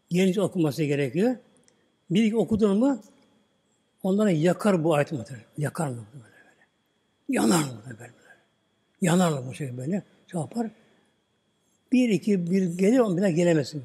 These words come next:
Korkar muhtemelen böyle. Gelemezler bunlar. Bu ayetler kürsü ayeti, ayet-i kürsü muhteremler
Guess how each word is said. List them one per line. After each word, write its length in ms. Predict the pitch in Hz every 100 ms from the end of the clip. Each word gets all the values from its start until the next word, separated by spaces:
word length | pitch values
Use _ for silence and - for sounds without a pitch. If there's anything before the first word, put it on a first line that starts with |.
| -
Korkar 320 | 151 139 165
muhtemelen 380 | 123 101 127 110
böyle. 200 | 123 _ _ _ _ _ _ _ _ _ _ _ _ _ 214
Gelemezler 520 | 175 170 143 127 123
bunlar. 320 | 135 185 185 - _ _ _ _ _ _ _ _ _ _ _ _ _ _ _ _ _ -
Bu 360 | 180 240 233
ayetler 540 | 214 208 214 226 220 240 - - _ _ _ -
kürsü 500 | - 190 175 - 220
ayeti, 640 | 208 170 170 170 202 180 208 _ _ _ _ -
ayet-i 360 | 175 160 165
kürsü 260 | 170 147 208
muhteremler 840 | 135 123 156 143 156 202 208